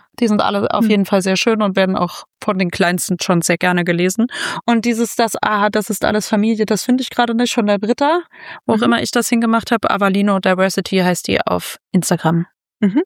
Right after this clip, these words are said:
Speaker 2: Ja, du, ähm, also im Idealfall schickst du mir hinterher eh noch eine Liste mit allen Dingen, die ich in die Shownotes schreibe und da würde ich mich voll freuen, wenn die dabei sind.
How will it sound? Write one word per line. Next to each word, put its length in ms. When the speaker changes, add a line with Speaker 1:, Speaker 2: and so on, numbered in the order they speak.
Speaker 2:
Ja, 240
du, 120
ähm, 400
also 380
im 640
Idealfall 460
schickst 260
du 20
mir 100
hinterher 300
eh 60
noch 120
eine 100
Liste 260
mit 180
allen 200
Dingen, 180
die 80
ich 80
in 60
die 60
Shownotes 360
schreibe 240
und 140
da 100
würde 100
ich 80
mich 140
voll 160
freuen, 300
wenn 120
die 60
dabei 380
sind. 260